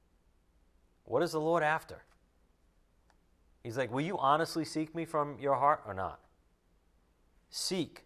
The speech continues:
first my kingdom and my righteousness," the Lord says, "and all these things will be added to you." All the things you're thinking about,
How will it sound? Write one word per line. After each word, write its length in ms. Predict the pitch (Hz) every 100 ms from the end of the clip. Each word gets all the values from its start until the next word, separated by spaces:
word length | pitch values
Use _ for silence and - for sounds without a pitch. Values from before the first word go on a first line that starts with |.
| _
first 640 | - 160 143 - - - _ _
my 260 | 101 127 147
kingdom 360 | - 123 104
and 100 | 92
my 160 | 104 117
righteousness," 680 | 117 117 104 - 80 -
the 100 | -
Lord 240 | 82 82 76
says, 360 | - - - - _ _ _ -
"and 120 | 101
all 120 | 113
these 160 | 117 -
things 180 | 110 98
will 80 |
be 120 | 90 85
added 240 | 82 78
to 80 | -
you." 120 | - _ _ _ -
All 180 | 104 110
the 40 |
things 180 | 113 104
you're 100 | 98
thinking 280 | 104 95 95
about, 380 | 95 92 92